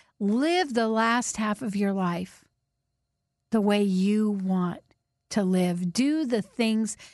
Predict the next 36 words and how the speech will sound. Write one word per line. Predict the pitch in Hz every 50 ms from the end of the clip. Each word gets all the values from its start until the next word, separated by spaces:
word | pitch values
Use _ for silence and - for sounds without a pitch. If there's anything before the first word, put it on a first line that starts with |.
| - _ _
you | - 185 190 208 214 208 208 208 220 320 269
want | 196 175 185 180 170 - - - - -
to | - 208 175
do. | 160 185 170 160 151 156 - - - _ _ _ _ _ _ _ _ _ _ _ _ _ _ _ _ _ _ _ _ -
Yeah, | 185 214 233 240
maybe | 233 254 254 247 269
you're | 269 269 254
not | 240 233 233 -
gonna | 247 226 226
go | 202 233 220
to | 220 208
school | - - 226 214 214
to | 208 208
be | 196 208 202
a | 190
teacher | 190 - 240 233 196 - 226 220 214
like | 202 196 185 202
you | 214 196
wanted | 190 196 202 214 214 208
to | - 208
do | 185 202 208
when | 208 202 190
you're | 185 196 185
seventeen, | - - 196 180 196 202 196 - 214 208 208 214 202 - - - - - _ _ -
but | 269 277 233
maybe | 247 277 294 277 311 311
there | 262 294 269 262
is | 262 285 285 -
something | - 277 247 233 - 262 254
you | 254 262 254
can | - 269 262 247
teach. | - - 339 370 349 - - - - - - - _ _ _ _ _ _ _ _ _ _ _ _ _ _ _ _ _ _ _ _ _ _ _
You | - 247 226
see, | - - 277 269 269 -
it's | - 247 - - 254
really | 247 285 294 294 311 320 311 302 -